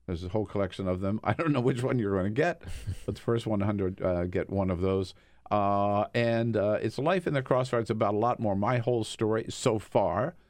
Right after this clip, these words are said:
I've had a great run. Wanted to tell you all about it. Um, but there's a lot of here about Crossfire, what it was like dueling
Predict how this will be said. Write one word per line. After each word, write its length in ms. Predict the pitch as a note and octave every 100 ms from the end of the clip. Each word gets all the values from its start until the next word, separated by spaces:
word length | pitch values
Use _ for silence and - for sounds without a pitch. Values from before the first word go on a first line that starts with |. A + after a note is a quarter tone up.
| -
I've 140 | - G2
had 120 | F2+
a 40 | F2+
great 280 | A2+ B2
run. 300 | - F2 F#2
Wanted 240 | G2 F2+ F2+
to 60 |
tell 100 | G#2+
you 140 | G#2 F2
all 100 | E2+
about 300 | D#2 D#2 G#2
it. 600 | C#3 - _ - - -
Um, 520 | G2+ G#2 G#2+ G#2+ A2
but 220 | A#2+ A#2
there's 200 | - B2+
a 60 | C3
lot 240 | C3 G#3
of 80 | F#3
here 180 | F3+ C3
about 320 | A2 G2+ - - _ _ -
Crossfire, 600 | B2 A#2 - A2 F2+ E2
what 200 | G2 C#3+
it 60 |
was 180 | E3 C#3
like 400 | E3 F3 A2+ - _ - - - G#2+
dueling 560 | C3 D3 D3 A2+ F#2